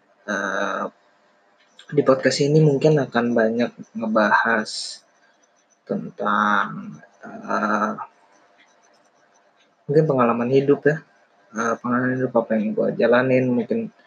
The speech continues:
beberapa opini dari gue, dan ya, gue berusaha untuk mem-, meng-share ke kalian aja sih apa yang pengen gue lakuin.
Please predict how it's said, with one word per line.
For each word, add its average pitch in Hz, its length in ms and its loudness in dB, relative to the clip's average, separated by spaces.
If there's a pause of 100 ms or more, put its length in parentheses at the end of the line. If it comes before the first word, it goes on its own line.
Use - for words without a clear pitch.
(840)
beberapa 123 400 2
opini 120 480 4
dari 117 240 4
gue, 127 260 6 (440)
dan 113 320 0 (1900)
ya, 143 160 0
gue 139 240 6
berusaha 127 640 4
untuk 120 320 -4 (2250)
mem-, 127 400 2
meng-share 127 480 2
ke - 160 -14
kalian 120 400 4
aja 120 160 0
sih 110 320 -2
apa 110 240 -2
yang 110 480 -4 (160)
pengen 120 480 -2
gue 117 240 4
lakuin. 117 480 -2